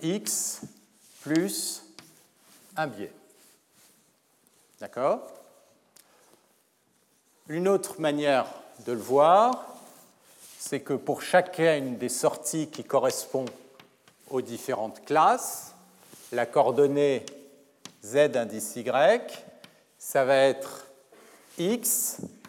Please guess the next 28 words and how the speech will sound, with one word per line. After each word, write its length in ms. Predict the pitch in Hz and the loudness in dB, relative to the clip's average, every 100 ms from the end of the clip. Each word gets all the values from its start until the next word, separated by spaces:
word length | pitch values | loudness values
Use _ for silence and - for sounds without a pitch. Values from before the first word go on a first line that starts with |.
| - _ | -20 _
qui 180 | - 131 | -10 -2
va 380 | 123 120 117 - | 4 6 6 2
être 180 | 127 - | -8 -8
calculé 380 | 131 110 135 127 | -10 -10 -6 -4
avec 300 | 113 107 117 | -4 -6 -8
un 80 | |
produit 360 | 117 - 143 143 | -4 -2 0 -2
scalaire 680 | 139 - 135 127 123 113 107 - - - _ | -6 -4 -2 0 2 2 0 -6 -20 -20 _
avec 320 | 131 117 120 | -2 -2 -2
un 80 | 123 | -4
certain 440 | 110 - - 135 123 | -8 -8 -6 -6 -6
poids 340 | - 123 113 - - - - - _ _ _ | -4 0 2 0 -8 -20 -20 -20 _ _ _
Y, 680 | 120 120 123 185 233 - - - - _ - _ _ | -8 0 4 4 2 -6 -16 -20 -20 _ -20 _ _
plus 300 | 147 156 120 | -8 -8 -8
B. 100 | 92 76 - _ _ _ _ _ _ _ | -12 -14 -18 _ _ _ _ _ _ _
D'accord ? 480 | - - 135 160 - - - - | -18 -6 -2 -2 -4 -16 -20 -4
Là, 320 | 117 135 - | 0 0 -2
je 80 | - | -8
suis 100 | 120 | -12
simplement 540 | - 123 113 131 117 | -10 -10 -8 -8 -6
en 20 | 110 | -8
train 200 | - 117 | -8 -10
de 60 | |
dire 280 | 107 123 - | -6 -6 -6
que 80 | 107 | -8
ma 180 | 104 131 | -6 -2
matrice 760 | 131 131 - 117 - - - - _ _ _ - - | -4 -4 -4 -4 -4 -6 -8 -18 _ _ _ -20 -16
W, 760 | 110 117 117 113 120 156 220 | -10 -8 -6 -4 0 2 2